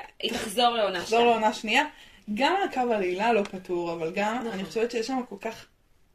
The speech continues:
Speaker 2: המון פוטנציאל.
Speaker 1: נכון. אני חושבת שיש שם, אה, שילוב מאוד מאוד מעניין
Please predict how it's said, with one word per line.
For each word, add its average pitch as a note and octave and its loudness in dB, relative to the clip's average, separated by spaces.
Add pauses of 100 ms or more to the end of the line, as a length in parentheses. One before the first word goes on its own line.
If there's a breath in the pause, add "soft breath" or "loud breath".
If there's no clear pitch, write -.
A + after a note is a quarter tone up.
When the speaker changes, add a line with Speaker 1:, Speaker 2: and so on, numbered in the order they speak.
(160)
Speaker 2:
המון B3+ 0
פוטנציאל. F#3 -8 (240)
Speaker 1:
נכון. F3 -16 (640 loud breath)
אני G#3+ -4
חושבת C#4+ 0
שיש A3+ -2
שם, C#4 -2 (600)
אה, E3 -6
שילוב A3 -6 (100)
מאוד B3 -8
מאוד A3 -6
מעניין F3 -8